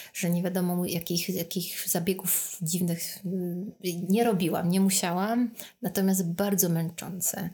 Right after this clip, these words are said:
A czasami jest tak, że są materiały, które wydaje się, ojejku, nieprzebrne przez to, na przykład jelita świni,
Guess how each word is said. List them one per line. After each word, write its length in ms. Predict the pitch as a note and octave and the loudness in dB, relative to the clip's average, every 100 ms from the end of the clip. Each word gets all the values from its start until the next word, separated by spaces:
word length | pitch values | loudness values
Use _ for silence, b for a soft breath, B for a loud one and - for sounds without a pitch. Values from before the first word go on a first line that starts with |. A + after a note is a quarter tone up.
| B B B | B B B
A 80 | |
czasami 360 | B3 B3 B3 A#3+ | -2 2 2 2
jest 180 | A3+ - | 2 0
tak, 180 | G3 G3 | 0 2
że 120 | G3 | 2
są 500 | - F#3+ F#3 F#3 F#3 | 2 2 2 2 2
materiały, 540 | F3+ F3 F#3 F3+ F3+ | 0 -2 -2 -2 -2
które 200 | E3+ F3+ | -4 -2
wydaje 340 | F3 F3 F3 F3 | -2 0 0 0
się, 200 | - - | 0 0
ojejku, 460 | F3 E3 F#3+ - | 0 0 -2 -2
nieprzebrne 640 | F3+ F3 - F#3+ F3 E3+ D#3 | -2 -2 -2 -2 0 0 -2
przez 340 | - - F3+ | -2 -2 -2
to, 120 | - D#3 | -2 -4
na 120 | D#3 | -4
przykład 580 | - - - D#3+ F3 G3+ | -6 -6 -4 -4 -4 -2
jelita 460 | F3+ F3+ F#3 G3+ F3 | 0 2 0 -2 0
świni, 600 | - - F3+ G3 E3 | 0 0 0 -2 -4